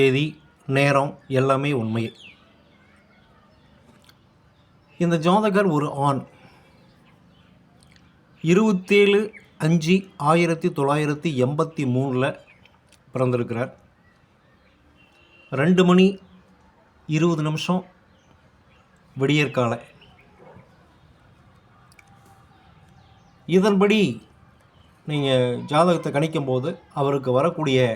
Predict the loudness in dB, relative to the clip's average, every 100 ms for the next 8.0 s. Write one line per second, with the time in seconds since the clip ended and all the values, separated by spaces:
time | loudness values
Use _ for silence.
0 | -6 -20 _ _ _ _ _ _ _ _
1 | -8 -8 -4 -6 -4 -6 -6 -16 -6 -4
2 | -2 -2 -4 -6 -4 -2 -2 -6 -8 -4
3 | -2 -2 -6 -10 -18 _ _ _ _ _
4 | _ _ _ _ _ _ _ _ -6 -4
5 | -4 -2 -2 -2 -4 -2 -4 -6 -10 -16
6 | _ _ _ _ _ _ _ _ -4 -2
7 | 0 2 0 -2 -10 _ _ -4 -2 -2